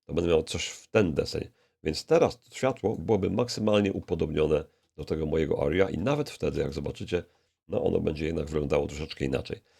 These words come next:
Pokazuję to po to, żeby zwrócić uwagę na to, że światła jednak się różnią między sobą. No i po prostu to są inne typy świateł.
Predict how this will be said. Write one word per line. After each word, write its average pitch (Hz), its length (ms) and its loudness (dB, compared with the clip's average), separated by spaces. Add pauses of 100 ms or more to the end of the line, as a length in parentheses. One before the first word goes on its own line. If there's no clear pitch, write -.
(180)
Pokazuję 170 420 0
to 139 100 -2
po 170 120 0
to, 156 120 0
żeby 113 160 -2
zwrócić 120 360 -4
uwagę 101 300 0
na 80 160 2
to, 135 240 2 (840)
że 76 140 -4
światła 120 460 0
jednak 80 420 0
się 135 200 -2
różnią 143 400 0
między 73 220 -4
sobą. 65 380 0 (420)
No 120 120 0
i 120 60 0
po - 100 -4
prostu 151 340 0
to 78 100 -6
są 90 200 -2
inne 101 360 2
typy - 540 -2
świateł. - 500 -4